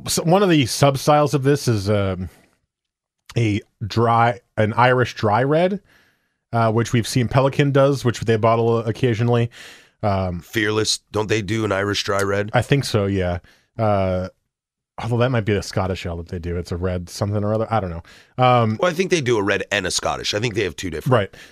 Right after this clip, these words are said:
Speaker 1: So th-, those are ones that are, they're dry, and that's a natural characteristic about this beer, which I do think is probably what you're getting. It's a little bitter,
Speaker 2: Mm-hmm.
Speaker 1: but it's more dry than it is,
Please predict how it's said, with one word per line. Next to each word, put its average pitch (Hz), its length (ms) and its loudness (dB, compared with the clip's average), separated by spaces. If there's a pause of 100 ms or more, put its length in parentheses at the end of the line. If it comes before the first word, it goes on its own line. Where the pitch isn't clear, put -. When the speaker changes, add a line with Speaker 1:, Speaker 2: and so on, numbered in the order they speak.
Speaker 1:
So 151 340 4
th-, 160 240 6
those 160 260 4
are 175 60 4
ones 147 240 4
that 131 120 6
are, - 300 -4 (140)
they're 123 180 4
dry, 120 500 4
and 123 140 2
that's 123 140 2
a 123 40 2
natural 120 480 2
characteristic 120 680 0
about 110 240 2
this 110 140 -2
beer, 110 200 0
which 120 160 0
I 131 80 4
do 135 220 4
think 123 400 2
is 117 160 2
probably 117 180 4
what 107 180 2
you're 107 60 -2
getting. 113 240 2
It's 113 140 0
a 127 40 2
little 147 200 4
bitter, 113 560 4
Speaker 2:
Mm-hmm. 95 300 -6 (180)
Speaker 1:
but 143 180 6
it's 120 220 0
more 135 260 4
dry 127 560 4
than 104 160 0
it 101 100 -2
is, 92 440 -2